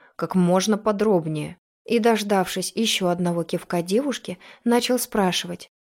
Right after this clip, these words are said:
Рива написала о концерте, рассказала, как открыла дверь и увидела марево и лежащую на полу девушку.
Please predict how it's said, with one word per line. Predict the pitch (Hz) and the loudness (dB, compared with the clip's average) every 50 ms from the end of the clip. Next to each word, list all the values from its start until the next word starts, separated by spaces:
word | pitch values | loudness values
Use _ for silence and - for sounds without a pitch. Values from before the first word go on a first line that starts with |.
| _ _ _ _ - | _ _ _ _ 2
Рива | 294 330 359 339 330 | 4 4 4 4 4
написала | 302 294 285 294 269 254 - 285 285 294 285 | 2 2 0 0 0 0 2 2 4 4 4
о | 262 - 233 | 2 0 -2
концерте, | - 240 233 220 220 - 269 285 311 294 - - 226 | 0 0 0 0 0 2 2 2 2 2 0 0 0
рассказала, | 214 202 - - 247 240 240 302 330 311 269 | 0 0 0 0 0 0 2 4 4 2 2
как | - 190 - | 0 0 -2
открыла | 190 185 - - 196 190 185 180 | -2 -4 -4 0 0 2 2 2
дверь | 165 170 160 185 208 247 240 - - - - - - | 0 0 0 2 2 2 0 -2 -8 -20 -12 -4 0
и | 247 | 2
увидела | 247 240 226 240 269 226 247 233 226 214 | 2 2 4 2 2 4 4 4 4 4
марево | 202 196 202 226 262 262 240 196 | 4 4 4 4 4 4 2 2
и | 185 - 190 190 | 2 0 0 0
лежащую | 185 185 170 170 180 202 220 220 - - 208 185 | 2 2 2 2 2 2 2 2 0 0 0 2
на | 175 165 | 0 0
полу | - - 170 175 202 214 | 0 -2 -2 0 0 -2
девушку. | 190 185 190 196 175 160 160 160 - - 151 151 180 | -2 0 0 0 0 0 -2 -8 -10 -10 -10 -10 -10